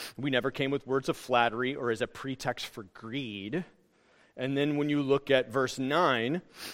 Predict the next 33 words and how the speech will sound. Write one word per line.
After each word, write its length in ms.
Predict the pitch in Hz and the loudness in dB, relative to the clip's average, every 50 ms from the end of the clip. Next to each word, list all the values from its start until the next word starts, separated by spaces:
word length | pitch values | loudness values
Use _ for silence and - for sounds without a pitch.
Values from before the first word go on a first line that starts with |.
| - _ _ | -16 _ _
he 160 | - - 139 | -8 -6 -4
says, 480 | 131 - - 147 139 131 131 131 - - - - - _ - | -2 2 4 6 6 6 6 4 0 -8 -18 -20 -20 _ 0
"Remember, 440 | 131 147 147 143 151 160 165 175 156 | 2 4 4 6 4 4 4 4 4
brothers, 420 | 123 139 135 135 139 135 135 135 | 6 4 4 6 4 4 2 2
our 160 | 135 131 127 | 2 2 2
labor 320 | 120 117 120 127 123 123 127 | 2 2 2 0 0 -2 -4
and 100 | 123 117 | -4 -4
toil. 280 | - - 165 165 151 | -2 2 2 2 2
We 100 | 131 127 | 2 0
work 300 | 120 104 127 127 - - | -2 -2 -4 -4 -4 -4
night 220 | 113 113 113 127 123 | -4 -4 -4 -4 -6
and 100 | 117 110 | -6 -2
day 300 | 123 120 120 117 113 104 | 0 0 0 0 0 -2
that 160 | 113 110 104 | -4 -6 -6
we 120 | 107 113 | -6 -6
might 180 | 113 113 113 110 | -6 -6 -6 -6
not 140 | 104 107 95 | -8 -8 -8
be 80 | 107 | -6
a 60 | 110 | -8
burden 400 | 101 107 101 - 113 117 123 120 | -8 -6 -4 -4 -4 -2 -4 -6
to 180 | 110 - 113 - | -8 -10 -10 -12
any 220 | 98 92 90 92 | -12 -12 -12 -14
of 80 | 90 85 | -14 -12
you 100 | 92 90 | -12 -10
while 140 | 87 90 87 | -10 -10 -10
we 100 | 90 87 | -12 -14
proclaim 420 | - - - - - 98 92 87 | -16 -18 -18 -16 -14 -12 -12 -12
the 80 | 87 92 | -10 -6
gospel 400 | - 92 101 117 - - - - | -4 -2 -2 -2 -4 -8 -18 -20
to 160 | - - - | -20 -18 -18
you." 180 | - - 50 - _ _ _ _ _ _ - - - - _ _ | -16 -16 -16 -18 _ _ _ _ _ _ -20 -20 -20 -20 _ _
He 320 | _ - - - 151 170 196 | _ -14 -8 -6 -2 -2 0
knew 520 | 196 147 117 120 131 147 165 180 202 226 | 0 0 -2 -2 0 0 -2 -2 -4 -6